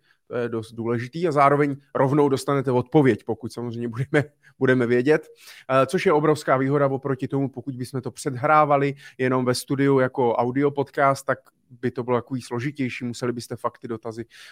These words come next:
posílat třeba dopředu, nemuseli byste se dozvědět to, co chcete, a my to děláme hlavně pro vás, takže my budeme rádi, když se dneska něco dozvíte. No, tak pojďme už od začátku, ať zase nedostaneme, jsme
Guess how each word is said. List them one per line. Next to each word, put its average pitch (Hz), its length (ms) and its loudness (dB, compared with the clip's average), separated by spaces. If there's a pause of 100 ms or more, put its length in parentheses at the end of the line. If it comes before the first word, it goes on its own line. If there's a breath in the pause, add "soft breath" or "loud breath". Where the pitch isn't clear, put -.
posílat 120 380 -4
třeba 107 300 -4
dopředu, 117 460 -4 (480 soft breath)
nemuseli 120 440 0
byste 117 220 -4
se 127 120 -6
dozvědět 113 400 -2
to, - 100 -8
co - 140 -12
chcete, 143 380 0
a 131 160 0
my 139 220 0
to 151 100 0
děláme 143 340 4
hlavně 135 340 2 (180)
pro 135 140 6
vás, 117 280 4
takže 110 460 -6
my 113 180 -10
budeme 113 360 -4
rádi, 113 340 0 (400 loud breath)
když 120 200 -4
se 120 300 -2
dneska 135 520 2 (180)
něco 113 400 -2 (100)
dozvíte. 113 540 -2 (280 loud breath)
No, 170 140 8
tak 165 180 4
pojďme 196 300 6
už 170 220 2
od 131 120 -4
začátku, 165 460 4
ať 156 100 0
zase 151 300 0
nedostaneme, 147 720 0
jsme 139 240 -2